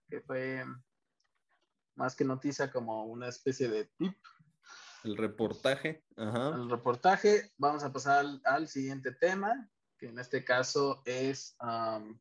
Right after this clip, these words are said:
Speaker 1: presentar otra sección de, del podcast, que va a ser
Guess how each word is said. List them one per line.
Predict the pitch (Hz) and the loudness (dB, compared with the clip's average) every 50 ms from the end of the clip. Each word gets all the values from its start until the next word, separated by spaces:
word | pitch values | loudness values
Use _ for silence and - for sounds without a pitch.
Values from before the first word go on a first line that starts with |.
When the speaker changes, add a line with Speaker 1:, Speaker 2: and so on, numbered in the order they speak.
| _ | _
Speaker 1:
presentar | _ 135 131 131 135 135 151 160 | _ -2 0 0 4 6 6 6
otra | 160 160 147 | 6 4 -2
sección | 143 139 - - 147 147 | -4 -2 -2 -2 0 2
de, | 143 143 139 139 135 131 131 | 4 4 6 4 4 0 -2
del | - - 135 135 | -2 -6 -8 -4
podcast, | - 185 190 190 - - 190 196 196 202 - - | -2 -2 -2 -2 -2 -2 0 0 0 -2 -2 2
que | 147 131 127 127 120 120 117 117 - _ _ _ _ _ _ _ _ _ _ - | 2 2 2 2 0 -2 -4 -6 -10 _ _ _ _ _ _ _ _ _ _ 6
va | 135 139 | 6 6
a | - | 6
ser | 139 - 156 151 151 151 147 - | 8 6 8 8 8 6 2 -4